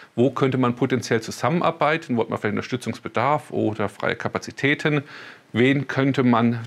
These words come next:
dem anderen empfehlen? Wo kann man aus seinem Netzwerk vielleicht eine Tür öffnen? Und umgedreht, wo kann der andere einem vielleicht, ähm, was haben oder wo hat man da Unterstützungsbedarf?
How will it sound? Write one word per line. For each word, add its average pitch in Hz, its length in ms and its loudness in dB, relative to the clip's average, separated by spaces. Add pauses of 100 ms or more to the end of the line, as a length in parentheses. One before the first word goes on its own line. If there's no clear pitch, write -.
dem 107 160 2
anderen 110 260 2
empfehlen? 135 640 0
Wo 113 160 2
kann 117 180 0
man 117 80 2
aus - 140 -6
seinem 127 220 2
Netzwerk 151 420 -2
vielleicht 127 440 -2
eine 131 160 -2
Tür - 280 -2
öffnen? 135 420 -2 (240)
Und 127 340 0
umgedreht, 127 800 2
wo 113 140 2
kann 107 260 -2
der 95 160 0
andere 107 320 0
einem 107 300 4
vielleicht, 98 520 -4
ähm, 104 280 0
was 98 240 -2
haben 98 180 0
oder 101 140 0
wo 98 100 -2
hat 104 80 -8
man 98 100 -2
da 107 60 0
Unterstützungsbedarf? - 920 -6